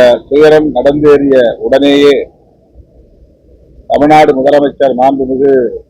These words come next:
தலைவர் ஸ்டாலின் அவர்கள் கரூருக்கு சென்று நள்ளிரவு வேளையில் பாதிக்கப்பட்ட மக்களை சந்தித்து ஆறுதல் கூறியது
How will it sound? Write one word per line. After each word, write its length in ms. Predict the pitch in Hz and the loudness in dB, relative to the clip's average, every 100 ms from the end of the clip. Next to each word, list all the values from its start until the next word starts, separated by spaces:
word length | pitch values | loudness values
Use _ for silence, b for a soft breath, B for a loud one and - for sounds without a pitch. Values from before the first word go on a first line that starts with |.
| _ _ _ - | _ _ _ -12
தலைவர் 400 | 117 120 117 - | -6 -4 -6 -4
ஸ்டாலின் 400 | 123 131 135 127 | 0 0 2 0
அவர்கள் 320 | 120 123 123 - _ - _ _ _ _ _ _ _ _ _ _ _ _ _ _ _ _ _ _ _ _ _ _ _ _ _ _ _ _ - | 0 -2 -4 -8 _ -20 _ _ _ _ _ _ _ _ _ _ _ _ _ _ _ _ _ _ _ _ _ _ _ _ _ _ _ _ -4
கரூருக்கு 500 | 127 143 139 120 123 | 0 2 0 -2 -10
சென்று 340 | - 120 123 127 | -8 -6 -4 -4
நள்ளிரவு 520 | 110 123 131 127 120 110 95 110 | -2 -2 0 0 0 -4 -6 -4
வேளையில் 440 | 120 120 117 107 - _ _ _ _ _ _ _ _ _ _ _ _ _ _ _ _ _ _ _ _ _ _ _ _ _ | -2 -2 -4 -8 -16 _ _ _ _ _ _ _ _ _ _ _ _ _ _ _ _ _ _ _ _ _ _ _ _ _
பாதிக்கப்பட்ட 640 | 110 127 135 131 123 - 113 | -2 0 -2 -4 -6 -6 -6
மக்களை 280 | 113 - 123 | -6 -4 -6
சந்தித்து 460 | 113 117 113 104 - 104 | -4 -6 -6 -10 -4 0
ஆறுதல் 400 | 123 127 120 104 | 0 0 -4 -8
கூறியது 380 | 113 110 107 120 | -12 -6 -4 -4